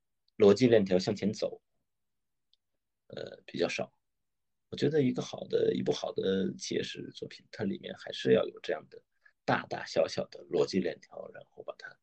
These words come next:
推着，在你阅读的时候，感觉自己在一个流水线上被它带着走啊，去，或者甚至是跃马扬鞭的走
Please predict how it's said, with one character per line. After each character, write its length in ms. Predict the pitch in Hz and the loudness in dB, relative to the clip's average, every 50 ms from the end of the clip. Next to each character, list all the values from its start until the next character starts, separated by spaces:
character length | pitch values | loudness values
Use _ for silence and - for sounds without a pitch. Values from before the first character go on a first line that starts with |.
| _ _ _ _ - _ | _ _ _ _ -20 _
推 160 | - - - | -6 -4 -4
着， 80 | - - | -4 -2
在 160 | - - 80 | -4 -4 -4
你 100 | 78 69 | -2 4
阅 160 | 82 107 107 | 6 6 6
读 160 | 92 90 78 | 6 4 0
的 80 | 90 92 92 | 0 0 0
时 120 | - - - | 0 -6 -14
候， 80 | - | -10
感 180 | - - - - | -8 -8 -8 -6
觉 100 | - - | -8 -10
自 160 | - - - | -10 -10 -14
己 140 | - - - | -14 -14 -10
在 180 | - - 80 76 | -2 0 0 2
一 100 | 67 65 | 0 -2
个 260 | 67 - - 62 - - _ _ _ _ _ - - _ _ _ _ - | -2 -2 -4 -4 -4 -8 _ _ _ _ _ -20 -20 _ _ _ _ 4
流 120 | 107 113 | 6 6
水 160 | 107 104 95 | 6 6 2
线 220 | - - 113 98 92 | 4 4 4 4 4
上 180 | - - - - | 2 -4 -6 -4
被 100 | 76 73 | -4 -4
它 180 | - - - - - - _ _ | -4 -6 -10 -12 -12 -14 _ _
带 140 | _ - - | _ 2 2
着 100 | - - - | 2 0 -6
走 260 | - - - - - _ _ _ _ - - _ | -8 -8 -8 -8 -10 _ _ _ _ -20 -18 _
啊， 100 | - - - - | -16 -16 -16 -16
去， 600 | - - - - - - - - - - - - _ _ | -14 -14 -12 -10 -12 -12 -14 -18 -20 -20 -20 -20 _ _
或 40 | - | -8
者 120 | - - - | -6 -4 -4
甚 180 | - - 98 | 0 2 2
至 100 | 95 92 | 2 2
是 200 | 90 - - 85 | 0 -4 -2 0
跃 120 | 92 107 101 | 2 4 4
马 200 | 95 78 71 - | 4 2 2 -2
扬 160 | - 80 90 | -4 0 0
鞭 120 | 92 92 | 0 2
的 120 | 92 87 - | 2 -2 -4
走 180 | - - - | -4 -8 -10